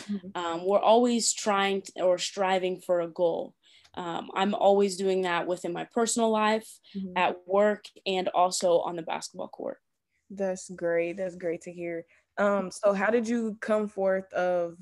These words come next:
Speaker 1: being a part of the Multicultural Center? Like, how was that a conversation that was brought up, um, for I U K?
Speaker 2: Well, uh, women empowerment, equity, and inclusion are kind of what we stand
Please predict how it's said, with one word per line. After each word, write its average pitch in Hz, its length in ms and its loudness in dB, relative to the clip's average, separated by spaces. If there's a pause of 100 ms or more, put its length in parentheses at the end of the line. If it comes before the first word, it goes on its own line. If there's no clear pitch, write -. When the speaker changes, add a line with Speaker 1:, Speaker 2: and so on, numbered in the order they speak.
(100)
Speaker 1:
being 190 280 -2
a 175 80 -2
part 180 320 0
of 170 160 0
the 175 120 2
Multicultural 170 1000 -4
Center? 165 300 -8
Like, 160 180 -2
how 180 160 0
was 185 140 -2
that 175 160 0
a 160 40 -4
conversation 165 680 -6
that 156 120 -6
was 165 140 -6
brought 156 260 -6
up, 160 220 -4 (140)
um, 156 360 -8
for - 220 -2
I 156 120 0
U 156 180 -6
K? 147 360 -8 (1400)
Speaker 2:
Well, 247 560 6
uh, 208 420 4
women 302 320 8
empowerment, 269 720 6 (140)
equity, 269 520 6
and 220 140 4
inclusion 247 680 4
are 196 100 2
kind 220 240 2
of 196 80 -2
what 220 100 4
we 208 100 -2
stand 196 380 -2